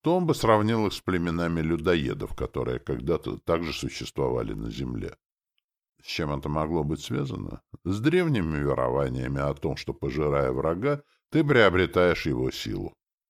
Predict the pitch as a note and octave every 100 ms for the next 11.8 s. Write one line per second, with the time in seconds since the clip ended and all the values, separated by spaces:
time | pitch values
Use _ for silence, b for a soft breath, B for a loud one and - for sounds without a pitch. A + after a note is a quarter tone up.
0 | _ A#2+ G2+ G2 - - _ _ _ _
1 | _ _ _ - B2 A2 B2+ A2+ G2+ G#2
2 | B2+ A2 F2+ F#2 - - - - - -
3 | F2+ D2 D#2+ D2+ D2+ E2 D2+ D2+ C#2 D#2+
4 | D2 D2 C#2 F#2+ F2+ G1+ G1+ - - -
5 | - F#2+ - D2+ - _ _ _ _ _
6 | _ _ A2+ C#3+ C#3+ D#3+ D3 B2 A2+ G2+
7 | - - F2 G2 D2 C2+ D2 F2 E2+ D#2
8 | D2+ D#2+ - - - - C2 D#2 F#2 F#2
9 | - _ _ _ C2 B1 C#2+ C#2+ D2+ E2
10 | D#2 D2 - - D#2+ E2+ - E2+ D2+ C#2
11 | C#2 D2 A2 - - - -